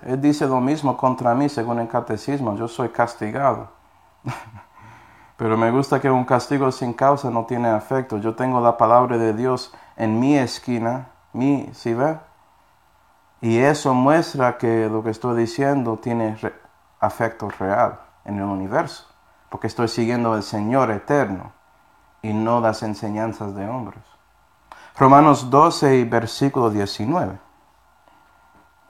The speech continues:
"No os venguéis a vosotros mismos,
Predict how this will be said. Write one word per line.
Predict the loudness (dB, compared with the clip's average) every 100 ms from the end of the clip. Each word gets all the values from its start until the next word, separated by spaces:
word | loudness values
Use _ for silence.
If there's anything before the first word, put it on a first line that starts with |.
| _ _ _ _ _ -20 -20 0
"No | 6 10
os | 8 6
venguéis | 4 6 6 6 4 4 2 0
a |
vosotros | 2 2 4 2 4 2 4
mismos, | 4 4 2 0 -2 -6 -14